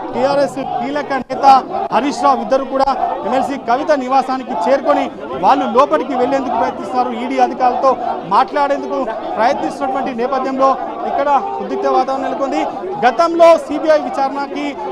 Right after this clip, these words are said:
ఆ, సీబీఐ అధికారులు వచ్చే సమయంలో మాత్రం కేటీఆర్ హరీష్ రాలేదు, కానీ ఈరోజు ఎంఎల్సీ కవిత అరెస్ట్ సందర్భంగా అధికారికంగా అరెస్ట్ చేశారని చెప్తున్నటువంటి వేళ ప్రస్తుతం కేటీఆర్తో పాటుగా హరీష్ అంతా కూడా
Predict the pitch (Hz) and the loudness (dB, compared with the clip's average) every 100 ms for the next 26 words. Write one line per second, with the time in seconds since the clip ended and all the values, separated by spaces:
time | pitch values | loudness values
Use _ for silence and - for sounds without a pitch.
0 | 370 302 202 208 262 294 285 262 285 269 | -8 0 0 0 -4 0 2 2 0 0
1 | 262 262 262 240 - 302 269 254 320 - | -2 -2 -2 -2 0 4 4 4 -2 -6
2 | 269 277 254 277 254 311 339 208 233 262 | 0 0 0 -2 -2 -4 -4 -4 -2 0
3 | 254 226 254 254 254 262 254 247 254 240 | 2 0 -2 -2 0 -2 -2 -2 -2 0
4 | 262 - - - 185 202 381 269 320 - | 0 2 0 0 -2 -2 0 0 -2 -4
5 | 226 247 - 320 294 220 254 - 170 277 | 0 0 2 2 2 2 -8 -6 0 2
6 | 320 294 262 240 226 214 185 170 262 302 | 0 0 -2 -2 -2 -2 -2 -2 0 2
7 | 294 285 285 294 269 - - 196 320 302 | 2 0 2 2 2 -2 -6 0 2 2
8 | 294 - 294 302 311 294 294 277 - - | -2 -2 0 2 0 0 -4 -6 -10 -10
9 | 285 277 330 302 285 285 254 254 269 254 | -2 0 0 -4 -2 -4 0 0 0 -2
10 | - - - 226 285 285 214 - 277 233 | -2 -10 -6 -4 0 -2 -4 -8 -4 -4
11 | 269 262 262 240 262 262 214 262 254 247 | 0 0 0 -2 0 2 2 0 -4 -4
12 | 262 254 | -4 -2